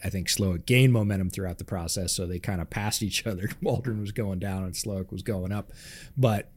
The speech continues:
that talk has cooled. He could end up as a head coach, but I don't really see where he fits because of all the other coaching candidates that are out there,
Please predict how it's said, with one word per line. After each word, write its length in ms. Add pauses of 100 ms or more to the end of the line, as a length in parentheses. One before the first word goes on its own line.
that 540
talk 360
has 300
cooled. 420
He 180
could 420
end 280
up 160
as 120
a 40
head 220
coach, 320
but 100
I 120
don't 160
really 240
see 320
where 240
he 160
fits 400
because 480
of 100
all 160
the 140
other 160
coaching 360
candidates 500
that 100
are 120
out 200
there, 260